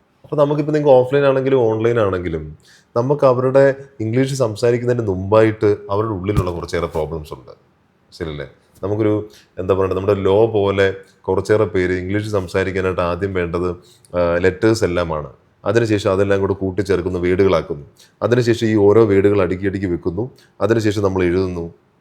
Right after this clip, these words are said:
It's impossible. ഇതിങ്ങനെ നടക്കില്ല. ഇതൊരു ലാംഗ്വേജാണ്. നമുക്കൊരു കണക്കെടുക്കുകയാണെങ്കിൽ നിങ്ങൾക്കറിയാം, ഒരു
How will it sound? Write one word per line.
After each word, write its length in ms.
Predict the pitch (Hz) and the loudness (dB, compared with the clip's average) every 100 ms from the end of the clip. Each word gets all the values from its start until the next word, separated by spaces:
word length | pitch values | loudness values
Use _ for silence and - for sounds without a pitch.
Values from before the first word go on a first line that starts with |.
| _ | _
It's 140 | 82 - | -16 -14
impossible. 460 | 78 76 71 67 64 _ _ _ | -10 -10 -12 -18 -20 _ _ _
ഇതിങ്ങനെ 320 | 87 85 85 82 | -12 -8 -6 -6
നടക്കില്ല. 380 | 76 76 76 64 - _ _ _ _ _ _ _ - | -8 -10 -12 -14 -16 _ _ _ _ _ _ _ -10
ഇതൊരു 200 | 117 113 95 | -4 -2 0
ലാംഗ്വേജാണ്. 600 | 85 107 113 101 - - _ _ _ - | 0 2 2 0 -4 -16 _ _ _ -6
നമുക്കൊരു 280 | 151 156 147 - | -2 0 0 0
കണക്കെടുക്കുകയാണെങ്കിൽ 1000 | 131 143 151 110 95 101 87 78 78 80 76 - | 2 2 0 0 0 0 -4 -6 -8 -8 -10 -8
നിങ്ങൾക്കറിയാം, 560 | 92 82 78 76 69 - _ _ _ _ | -8 -6 -6 -6 -10 -16 _ _ _ _
ഒരു 100 | 131 | -2